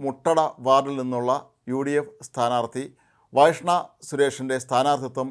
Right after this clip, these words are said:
ഇല്ലാതാക്കാൻ ഇടതുമുന്നണി, പ്രത്യേകിച്ച് സി പി എം നടത്തുന്ന ശ്രമങ്ങളെല്ലാം തന്നെ ഇപ്പോൾ സി പി എമ്മിന് ബൂമറാങ്ങായി മാറിക്കൊണ്ടിരിക്കുകയാണ്.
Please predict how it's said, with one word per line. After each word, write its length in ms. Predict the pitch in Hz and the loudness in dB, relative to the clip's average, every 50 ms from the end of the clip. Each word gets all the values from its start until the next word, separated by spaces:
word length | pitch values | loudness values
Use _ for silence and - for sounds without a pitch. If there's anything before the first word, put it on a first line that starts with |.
| - - 123 | -8 -10 -8
ഇല്ലാതാക്കാൻ 600 | 135 139 156 156 151 143 135 127 107 - 131 143 147 - _ _ _ _ _ _ - 135 | 0 4 6 6 6 6 4 2 2 -2 -6 -6 -6 -12 _ _ _ _ _ _ 0 0
ഇടതുമുന്നണി, 500 | 147 165 175 165 160 156 151 139 131 120 123 - - | 2 4 4 2 2 2 0 0 -2 -4 -6 -10 -12
പ്രത്യേകിച്ച് 300 | 113 - 139 139 127 107 | -8 -8 -8 -8 -6 -4
സി 100 | 139 147 147 | -4 -4 -2
പി 80 | 165 160 | -2 -2
എം 80 | 143 139 131 | 0 0 0
നടത്തുന്ന 360 | 123 120 - 127 127 127 127 131 - - - - | 0 -2 -4 -8 -6 -4 -4 -6 -6 -8 -12 -6
ശ്രമങ്ങളെല്ലാം 640 | 123 127 127 135 139 139 127 120 120 135 143 139 127 127 | -4 -4 -2 -2 -2 0 0 0 2 2 2 2 2 0
തന്നെ 200 | 117 110 110 107 - _ _ _ _ _ - 123 | -2 -2 -4 -8 -10 _ _ _ _ _ -10 -8
ഇപ്പോൾ 200 | 120 127 131 131 131 123 127 | -6 -2 -2 -2 -2 -2 -4
സി 120 | 147 151 151 151 160 | -2 -2 -2 -2 -2
പി 80 | 156 139 | -2 -2
എമ്മിന് 240 | 131 120 120 113 110 - _ - 117 | -2 -2 -4 -6 -6 -8 _ -6 -2
ബൂമറാങ്ങായി 680 | 123 131 135 143 135 127 123 123 120 113 110 110 110 104 - 110 110 | 0 0 2 2 2 2 2 2 0 0 0 0 -2 -4 -8 -6 -4
മാറിക്കൊണ്ടിരിക്കുകയാണ്. 760 | 107 107 107 107 110 98 90 95 90 80 78 78 67 60 - | -4 -4 -4 -6 -8 -10 -8 -10 -12 -12 -12 -16 -16 -16 -20